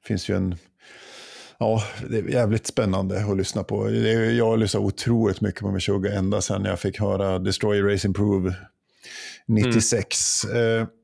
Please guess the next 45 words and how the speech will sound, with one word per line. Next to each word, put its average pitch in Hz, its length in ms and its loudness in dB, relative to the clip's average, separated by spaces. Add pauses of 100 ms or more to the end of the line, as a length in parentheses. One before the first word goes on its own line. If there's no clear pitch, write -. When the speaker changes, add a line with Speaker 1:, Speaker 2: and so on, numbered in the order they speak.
(280)
Speaker 1:
<clears throat> 113 400 0
jag - 140 -4
kan 127 120 2
ju 135 80 2
som, 131 380 2 (540)
som 127 240 2
bara 117 240 4
side 143 500 0
note 104 520 0
att 104 120 -6
jag 117 100 2
har 117 260 2
på 110 340 -2
en 117 160 2
bubblalista 127 680 4
där 113 260 2
utan 143 520 2
ljudexempel 117 800 2
så 95 160 -2
har 95 160 2
jag 92 160 0
en 92 160 0
jazzgitarrist 113 760 0
som - 80 -6
heter - 140 -4
Alan 95 220 -2
Holdsworth. 101 580 -4 (840)
Speaker 2:
Okej. 101 200 -4
Speaker 1:
Eh, 95 240 -2 (140)
som 117 240 2
är 123 460 2 (1200)
Torde-, 107 480 0
en, 107 160 0
alltså 107 420 -2
jag 107 60 2
har 107 80 0
förstått 104 360 -4
att 98 120 -4
Tordendal 107 400 0
har 104 60 2
lyssnat 110 380 0
mycket 98 260 -2
på 101 80 -4
Alan 98 160 -4
Holdsworth 98 460 -6